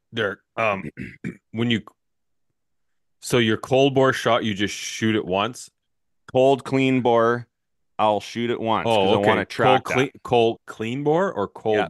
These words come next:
Speaker 1: bore?
Speaker 2: Cold, clean bore. I always track that one. That's like, after you cleaned your gun,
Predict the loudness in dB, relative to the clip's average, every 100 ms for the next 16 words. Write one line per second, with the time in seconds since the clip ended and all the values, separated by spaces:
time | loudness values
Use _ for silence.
0 | -4 -2 0 -2 -6 _ _ _ _ -2
1 | 2 4 2 0 -4 -2 0 0 0 -2
2 | -8 -6 0 2 0 -2 -2 -2 -2 -4
3 | -6 -6 -12 -16 _ _ _ _ _ 0
4 | 0 2 0 0 0 -2 -2 -6 -12 -10
5 | -6 -4 -4 -4 -4 -2 -4